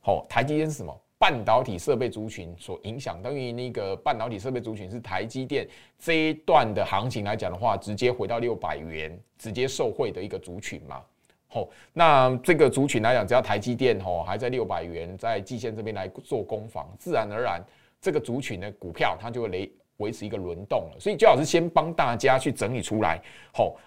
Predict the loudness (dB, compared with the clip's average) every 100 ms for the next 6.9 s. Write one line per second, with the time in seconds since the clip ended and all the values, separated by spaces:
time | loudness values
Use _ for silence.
0 | 0 2 6 8 8 6 4 2 4 4
1 | 4 -2 -2 -2 -2 -2 -4 -6 -6 -6
2 | -6 -8 2 4 6 4 2 2 0 2
3 | 0 0 -4 -6 -4 0 0 0 -4 -8
4 | -10 -12 -2 0 0 -8 _ _ 0 2
5 | 4 4 8 8 8 4 4 4 4 2
6 | 2 2 0 -4 -6 -4 -2 -2